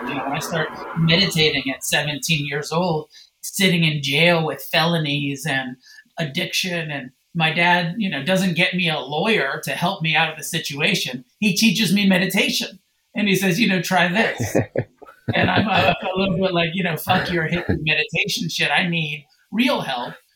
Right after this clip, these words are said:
Speaker 1: But I'm desperate enough to be like, "Okay,
Speaker 2: Yeah.
Speaker 1: I'll try anything." And as I said, I started to pay attention to my breath, and I was like, "Dad's right. Like, this shit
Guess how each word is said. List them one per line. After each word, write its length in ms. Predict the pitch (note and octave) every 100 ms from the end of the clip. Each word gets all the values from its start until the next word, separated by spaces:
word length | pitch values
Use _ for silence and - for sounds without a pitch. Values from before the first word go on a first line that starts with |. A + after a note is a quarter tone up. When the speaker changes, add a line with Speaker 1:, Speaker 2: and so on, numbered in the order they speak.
| _ D#3+
Speaker 1:
But 140 | G3
I'm 240 | F3+ F3 D#3
desperate 500 | F#3+ A3+ - A#3 G#3+
enough 420 | F3 D#3 D3 D3 -
to 120 | E3+
be 180 | D3+ D3+
like, 200 | D3+ - D#3+
"Okay, 280 | D#3 -
Speaker 2:
Yeah. 80 | -
Speaker 1:
I'll 220 | C#3 E3+ E3 -
try 260 | D3 C#3+ C#3+ -
anything." 760 | F#3+ A3 E3+ - B2 A#2+ E3+ - _ _ _ _ _ _ -
And 140 | E3 E3
as 160 | E3
I 120 | G3
said, 280 | E3+ A3 B3
I 120 | B2
started 420 | B2+ - D#3+ D#3 D3+
to 360 | D#3 C#3+ C#3 -
pay 140 | D#3+
attention 440 | C#3+ D#3+ D#3 D#3+ D3
to 140 | C#3+
my 140 | B2+
breath, 460 | C#3 E3 F3 F#3 -
and 320 | C#3 C3 -
I 400 | - _ _ -
was 80 | D#3+
like, 140 | D#3 C3
"Dad's 300 | D3+ F3 E3
right. 400 | F#3+ D#4 - - -
Like, 220 | D3+ D3+
this 140 | D#3 D#3+
shit 320 | F#3 G3